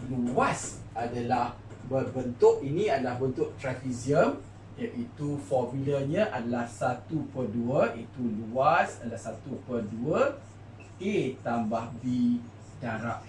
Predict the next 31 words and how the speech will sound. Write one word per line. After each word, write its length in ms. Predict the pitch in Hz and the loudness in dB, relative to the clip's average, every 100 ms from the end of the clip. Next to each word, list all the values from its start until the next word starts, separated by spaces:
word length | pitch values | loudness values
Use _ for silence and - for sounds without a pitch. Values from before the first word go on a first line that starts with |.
| - | -2
H. 560 | 160 - - - - - - - - | -2 -2 -10 -10 -10 -12 -14 -14 -14
Jadi, 240 | - 107 120 | -8 -4 -4
satu 360 | - 104 - - | -4 -8 -8 -6
per 160 | 127 107 | -4 -2
dua 480 | 117 139 196 285 - | 0 2 6 6 4
A 100 | 175 | 0
tambah 400 | - 135 127 127 | 2 0 0 -2
B 240 | 135 147 131 | -4 -6 -4
ialah 240 | 123 117 - | -2 -2 -4
dua 240 | 139 233 | -4 2
sisi 640 | 226 - 165 - 170 160 131 | 0 0 -4 -6 -6 -4 0
yang 240 | 135 127 | 2 0
selari, 880 | - 175 165 139 120 113 117 156 120 - - - - | 2 4 6 6 4 0 0 -2 -4 -8 -16 -16 -10
iaitu 320 | 120 117 - 135 | -6 -4 -4 0
dalam 240 | 127 120 | 0 -2
kes 320 | 147 135 - | -6 -8 -6
ini, 560 | 127 123 170 226 277 - - - - - - - - - - - | -6 -2 2 2 2 -2 -12 -10 -10 -10 -12 -12 -14 -14 -14 -10
uh, 1600 | - 131 131 131 131 127 127 127 135 135 - - - - - - - - - - - - - 123 | -4 0 2 2 2 2 0 0 0 -2 -2 -2 -4 -6 -8 -12 -14 -16 -16 -16 -16 -16 -14 -6
okey, 640 | 120 120 - 135 113 - - - - - - | -4 -4 -8 -6 -6 -6 -14 -16 -16 -16 -14
sorry, 480 | - 113 120 196 - - - - | -6 -6 -4 -6 -8 -12 -14 -6
salah 400 | 107 120 120 - | -2 0 -2 -4
tadi. 240 | - 185 - 120 | -6 -6 -8 -8
Jadi, 160 | 117 131 | -2 0
ni 160 | 135 - | 0 0
garisan 560 | 117 120 - - 110 | 0 -2 0 0 2
dia, 240 | 120 220 - | 2 2 2
jadi 240 | 247 117 | -2 0
ni 240 | 127 131 | 0 -2
pucu-, 240 | - - - | -6 -14 -8
dia 160 | 120 | -8
punya 240 | - 123 | -6 -4